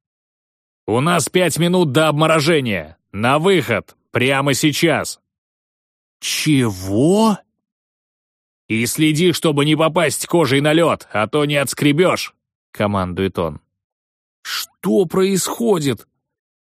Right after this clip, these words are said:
«Помнишь пацана из «Рождественской истории»?» Рождественская история. Американская комедия тысяча девятьсот восемьдесят третьего года о похождениях девятилетнего сорванца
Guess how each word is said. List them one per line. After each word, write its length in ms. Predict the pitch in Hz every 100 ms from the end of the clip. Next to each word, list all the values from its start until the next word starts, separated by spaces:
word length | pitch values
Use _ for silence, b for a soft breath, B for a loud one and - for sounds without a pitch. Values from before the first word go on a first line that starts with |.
| _ _ _ _ _ -
«Помнишь 460 | 139 185 202 160
пацана 460 | 185 147 180 185 165
из 120 | 120
«Рождественской 800 | 131 147 123 160 151 143 - 165
истории»?» 560 | - 180 131 95 78 _ _ _ _ _ _ _ _ - - - - - - - - _ _ _ _
Рождественская 880 | 117 120 - 151 160 151 135 - 127
история. 500 | - 110 85 73 - _ _ _
Американская 720 | 117 113 123 - 190 - 123
комедия 560 | 107 110 165 160 151 143
тысяча 500 | _ 202 - - 135
девятьсот 460 | 120 101 - 147
восемьдесят 580 | 127 113 - 117 107 113
третьего 400 | - 104 - 120
года 400 | 156 156 98 76 - b b b -
о 120 | 117
похождениях 840 | - - 113 104 156 175 165 131
девятилетнего 720 | 107 151 139 - 113 113 127 113
сорванца 680 | - 107 101 95 - 104